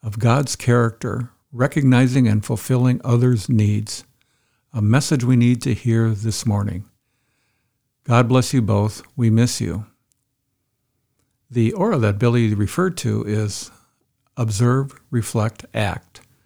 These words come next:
That's the model of relating we've been talking about recently in this podcast. The photo that Billy sent is the one at the top of the show notes for this episode.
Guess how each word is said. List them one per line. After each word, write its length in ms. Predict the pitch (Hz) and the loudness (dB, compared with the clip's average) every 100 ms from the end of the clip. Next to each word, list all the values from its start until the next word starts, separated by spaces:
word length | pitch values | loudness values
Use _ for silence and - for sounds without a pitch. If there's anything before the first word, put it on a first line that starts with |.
| _ _ _ - | _ _ _ -6
That's 220 | 131 - | -4 0
the 80 | 110 | 2
model 320 | 107 117 110 | 4 2 0
of 100 | 104 | -2
relating 480 | 110 104 135 135 104 | 0 2 2 2 2
we've 160 | 104 | 2
been 220 | 98 101 95 | 2 0 -2
talking 400 | 165 180 131 107 | -4 -2 0 0
about 340 | 101 104 107 _ _ | 0 -2 -6 _ _
recently 480 | 120 101 113 - 104 | -8 -4 -4 -4 -4
in 100 | 101 | -4
this 180 | 104 - | -4 -6
podcast. 760 | 110 104 131 - 90 117 - - _ _ _ _ _ _ _ _ _ _ _ _ _ _ - | -8 -8 -8 -10 -10 -12 -16 -20 _ _ _ _ _ _ _ _ _ _ _ _ _ _ -4
The 100 | 127 | 0
photo 320 | 190 220 160 | 2 4 4
that 320 | 123 101 110 | 4 2 0
Billy 240 | 127 131 | 0 2
sent 360 | 110 127 127 - | 2 4 2 2
is 260 | 120 98 90 | -2 -2 0
the 60 | |
one 220 | 107 135 | 0 2
at 160 | 117 104 | 2 0
the 380 | 110 107 113 123 | -2 -2 -4 -6
top 240 | - 147 | -2 -2
of 100 | 131 | -2
the 80 | 107 | -6
show 280 | 107 - 185 | -6 -4 -2
notes 280 | 131 - - | -2 -4 -6
for 220 | - 110 | -2 -2
this 220 | 101 - | -2 -4
episode. 520 | 117 - 113 120 120 | -6 -6 -8 -8 -10